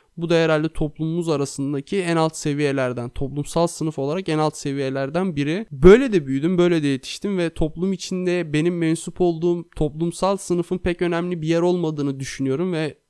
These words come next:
öyle de analiz ettim. Bu yüzden kitaplarda veya müziklerde veya filmlerde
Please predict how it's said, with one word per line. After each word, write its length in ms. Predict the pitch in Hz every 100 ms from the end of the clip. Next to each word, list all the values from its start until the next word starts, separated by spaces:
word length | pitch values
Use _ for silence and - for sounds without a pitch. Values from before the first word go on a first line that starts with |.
| -
öyle 280 | 165 185 160
de 40 |
analiz 400 | 143 135 131 131
ettim. 420 | 131 131 - 214 226 - - _ 151
Bu 160 | 202
yüzden 460 | 240 208 185 190 190
kitaplarda 720 | - 175 170 - 170 175 180
veya 220 | 170 165
müziklerde 680 | 160 143 143 - 156 139 135
veya 260 | 151 156 151
filmlerde 840 | - 175 175 170 156 135 143